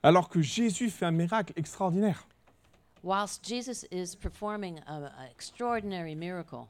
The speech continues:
Speaker 1: Alors que tout le monde connaît le Gadaréen.
Speaker 2: and everybody knows this demonic man.
Speaker 1: Savent ce qui se passe avec lui.
Speaker 2: They know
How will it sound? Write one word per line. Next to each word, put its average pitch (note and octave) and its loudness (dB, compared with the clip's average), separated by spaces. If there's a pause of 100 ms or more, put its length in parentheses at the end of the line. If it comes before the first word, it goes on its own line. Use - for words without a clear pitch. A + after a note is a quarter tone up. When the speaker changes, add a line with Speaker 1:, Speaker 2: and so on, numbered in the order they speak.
Speaker 1:
Alors E3 6
que F#3 2 (180)
tout D#4+ 6
le D4 4
monde C#4 4
connaît G#3+ 8
le G3 6
Gadaréen. F3+ 6 (600)
Speaker 2:
and F3+ -6
everybody A#3+ 0
knows A3 -4 (180)
this F3 -10
demonic D#3+ -12
man. E3 -10 (800)
Speaker 1:
Savent G#3 8
ce E3+ -2
qui D3+ -4
se - 0
passe A3 8
avec D3+ 2
lui. G#3 2 (160)
Speaker 2:
They E3+ -6
know G3+ 0